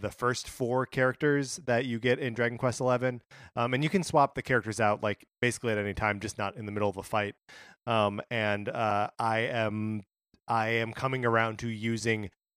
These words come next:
the three other characters, uh, and am just like, there are so many systems in this game and, like, so many different ways that you can tweak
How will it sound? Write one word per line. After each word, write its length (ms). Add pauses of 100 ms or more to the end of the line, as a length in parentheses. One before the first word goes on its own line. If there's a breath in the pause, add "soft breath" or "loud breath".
the 180
three 380
other 300
characters, 760 (400 soft breath)
uh, 500
and 440 (300)
am 220
just 280
like, 320 (240)
there 260
are 60
so 260
many 200
systems 540
in 80
this 140
game 400 (300 loud breath)
and, 80
like, 140
so 120
many 180
different 300
ways 180
that 80
you 100
can 180
tweak 480